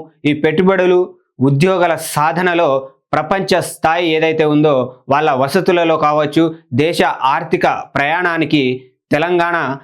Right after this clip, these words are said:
నాయకత్వం వహించేందుకు దాన్ని ఉపకరించే విధంగా మేము చేస్తామని చెప్పి రేవంత్ రెడ్డి గారు చెప్పడం జరిగింది. అలాగే రిలయన్స్ గ్రూప్ చెందిన ఎవరైతే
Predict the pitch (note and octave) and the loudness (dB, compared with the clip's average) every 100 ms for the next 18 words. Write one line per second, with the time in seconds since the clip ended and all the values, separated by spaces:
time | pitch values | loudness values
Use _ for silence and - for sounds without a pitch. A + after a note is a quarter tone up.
0 | _ - B2+ C#3+ F3 F3+ E3+ E3 C#3+ A#2+ | _ -2 0 2 0 -2 0 0 0 0
1 | C3 F#3 F#3+ F#3 F3+ E3+ D#3+ C3 C3 - | 2 0 0 0 0 2 2 2 -2 -6
2 | _ B2+ D3 E3 D3+ C#3 C#3+ _ C#3 C#3 | _ -2 0 0 0 -2 -6 _ -2 0
3 | F3+ F3+ F3+ F3 D#3+ D#3+ D#3+ C#3 C3 - | 0 0 0 0 2 2 2 0 -2 -8
4 | _ C3+ C#3+ C#3+ D#3+ E3 E3 D#3 D3 D3 | _ 0 0 0 -2 0 0 2 2 2
5 | C3+ C#3 D3+ D3 C#3 C#3 B2 C3 B2+ D3+ | 0 0 0 0 2 0 0 -4 -2 -2
6 | C3+ C3 D3+ F#3 - _ C#3+ F3+ F3+ D3+ | 0 0 0 -4 -8 _ -2 0 0 -2
7 | C3 - _ - C3 E3+ G3 G3+ - - | -4 -8 _ -4 0 0 0 -2 -6 -6
8 | C#3 D3 F3+ F#3 - - E3 E3+ E3+ C3+ | 0 2 2 -2 -8 -2 0 2 0 -2
9 | C#3 - _ C3+ D3+ F3 E3+ | -8 -16 _ -2 0 0 0